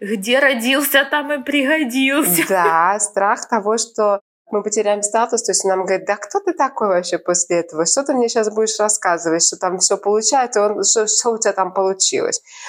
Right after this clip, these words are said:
Speaker 2: Ну и, конечно же, будут и перфекционисты, которые захотят сделать всё идеально с первого раза,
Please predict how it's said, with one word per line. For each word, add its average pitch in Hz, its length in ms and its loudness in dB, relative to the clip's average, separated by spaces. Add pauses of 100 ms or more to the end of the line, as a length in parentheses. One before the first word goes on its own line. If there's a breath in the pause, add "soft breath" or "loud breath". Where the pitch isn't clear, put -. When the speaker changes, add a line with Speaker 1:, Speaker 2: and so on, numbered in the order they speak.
(100)
Speaker 2:
Ну 277 120 2
и, - 60 -2
конечно 226 720 0
же, 185 180 0
будут 196 300 -2 (300 loud breath)
и 254 80 -4
перфекционисты, 240 840 -2
которые 240 440 0
захотят 220 500 0
сделать 208 360 -2
всё - 200 2
идеально 196 480 0
с 190 100 2
первого 196 400 0
раза, 185 320 2